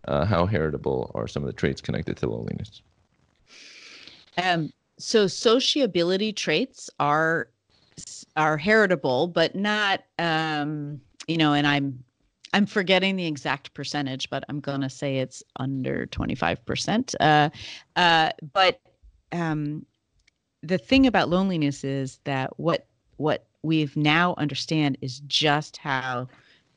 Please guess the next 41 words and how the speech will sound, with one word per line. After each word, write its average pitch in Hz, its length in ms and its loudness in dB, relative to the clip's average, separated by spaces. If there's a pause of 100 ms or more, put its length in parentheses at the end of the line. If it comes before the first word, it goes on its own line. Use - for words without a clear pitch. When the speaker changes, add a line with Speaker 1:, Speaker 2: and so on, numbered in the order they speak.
Speaker 2:
bad 123 260 0
it 135 180 -6
is 135 280 -8
for 135 200 -8
your - 120 -8
health. 131 460 -2 (300)
Um, 151 360 -2
I 175 80 4
do 226 180 2
wanna 220 400 2 (640)
clarify 160 760 2
that 147 240 -6 (540)
that 160 200 -2
doesn't 208 440 2
mean, 147 520 -2
because 185 220 -4
a 160 60 0
lot 151 200 2
of 160 80 -6
people - 260 -6
ask, - 300 -2
"Well, 185 200 -4
but 131 200 -4
I'm 131 180 -4
an 160 80 -2
introvert," 165 680 0
or, 135 240 -4
you 135 120 -4
know, 127 180 -2
Speaker 1:
Yeah. - 100 -2
Speaker 2:
"I 127 120 0
like 160 260 4
Speaker 1:
<laughs> 127 140 0
Speaker 2:
being 170 220 0
alone." 160 440 4
And, 180 400 2
uh, 196 240 6 (360)
and 220 380 2 (560)
that's 240 300 2
okay. 185 560 -4 (460)
Um, 180 260 -6